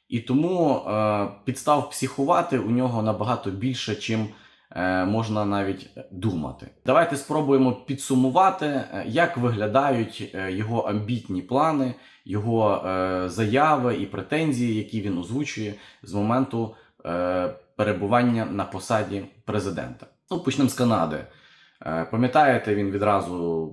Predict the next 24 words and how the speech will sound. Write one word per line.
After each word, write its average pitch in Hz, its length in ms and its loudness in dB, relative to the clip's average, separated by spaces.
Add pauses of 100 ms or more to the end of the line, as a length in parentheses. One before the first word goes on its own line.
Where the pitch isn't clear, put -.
(160)
виступив, 98 460 -2
сказав, 95 340 -6
що - 240 -12
канадцям 104 560 -2 (540)
треба 107 260 0
подумати, 113 640 0
щоб - 220 -10
стати 92 360 0
п'ятдесят 95 460 -6
першим 113 280 -2
штатом. 147 560 0 (400)
Потім 101 260 -2
він 104 120 -2
це 101 140 -4
регулярно 95 420 -2
повторював, 156 800 2
потім 95 320 -2
він 95 120 -6
почав 101 280 -4
вводити 104 360 -4
тарифи. 170 640 2 (560)
Е, 110 240 0
ну, 131 300 0
власне, 139 800 2